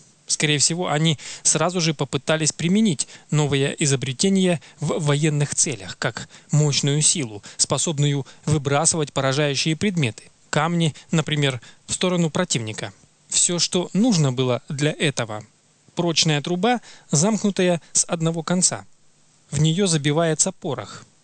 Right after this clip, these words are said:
пыш и засыпаются камешки. Всё, оружие готово. Но такую трубу в России сделать было очень легко.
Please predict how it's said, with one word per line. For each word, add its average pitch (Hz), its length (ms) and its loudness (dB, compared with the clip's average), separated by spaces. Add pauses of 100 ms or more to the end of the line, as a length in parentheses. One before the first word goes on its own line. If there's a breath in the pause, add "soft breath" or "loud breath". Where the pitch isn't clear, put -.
(320)
пыш 214 340 0
и 196 240 0 (280 loud breath)
засыпаются 151 640 -2
камешки. 120 600 -6 (440)
Всё, 185 320 0 (300)
оружие 196 380 2
готово. 135 440 -2 (800 loud breath)
Но 165 320 2
такую 180 360 -2
трубу 190 440 -2
в 156 100 0
России 208 400 2
сделать 180 480 2
было 175 380 0
очень 233 260 2
легко. 135 400 -2